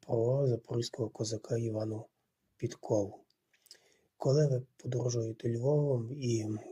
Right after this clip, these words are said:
перебуваєте поряд із, е, відеською кав'ярнею та, е, костелом єзуїтів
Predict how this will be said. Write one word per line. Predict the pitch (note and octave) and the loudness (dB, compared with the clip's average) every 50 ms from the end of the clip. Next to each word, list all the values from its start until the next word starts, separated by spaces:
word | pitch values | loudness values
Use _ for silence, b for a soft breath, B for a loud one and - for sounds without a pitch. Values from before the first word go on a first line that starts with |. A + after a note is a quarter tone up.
| - - | -12 -8
перебуваєте | A2 - A2+ A2+ A#2 A#2+ A2+ A#2+ A#2+ A#2 A2+ A2 A2 A2 - - - A#2 A2 G#2+ G#2+ G#2+ G#2+ A2 - _ _ _ | -4 -4 -4 -4 -2 -2 0 2 2 2 0 0 -2 -6 -8 -4 0 0 0 0 0 -4 -6 -10 -14 _ _ _
поряд | - B2+ A#2+ A#2+ A#2 A2+ G#2+ G#2+ - - - | -2 0 0 0 0 -2 -4 -4 -8 -12 -4
із, | A#2+ A2+ G#2+ G#2+ G#2+ - - - - - - - - - | 0 0 0 2 2 2 2 2 0 -2 -6 -12 0 4
е, | B2 A#2 A2 G#2+ G#2+ | 4 6 6 4 2
відеською | A2 A2+ A#2 A#2 A#2 A2 A2 - - - _ - - - A#2 A2 | 0 -2 -2 -2 -2 -2 -2 -2 -4 -4 _ -16 -6 -4 -4 -4
кав'ярнею | - - - - - A#2 A#2+ C3 C#3 D3 D3 C#3 C3 B2 A#2+ A#2 A2+ A2+ - b b b b b b b _ | -4 -10 -16 -4 2 4 4 4 4 2 2 2 2 0 0 -2 -4 -6 -8 b b b b b b b _
та, | - B2+ A#2 A2+ G#2+ G#2 - - _ _ _ _ _ _ _ _ _ - | 0 2 2 2 2 -2 -6 -12 _ _ _ _ _ _ _ _ _ 2
е, | C3+ B2 A2+ A2 A2 A#2 A2+ A#2 - - _ _ _ _ _ _ _ _ _ _ _ _ _ _ _ _ _ _ _ | 2 2 2 2 -2 -4 -6 -8 -10 -14 _ _ _ _ _ _ _ _ _ _ _ _ _ _ _ _ _ _ _
костелом | - C3 A#2 - - - - - - B2 A#2 A2+ A2+ | 0 0 0 0 -4 -8 -14 -4 0 2 2 2 2
єзуїтів | A2 A2+ A2 A2 A#2 A2+ A2+ A#2 B2+ C3 C3 C3+ - - - - | 0 0 -2 0 0 0 0 0 0 -2 -2 -4 -6 -14 -20 -20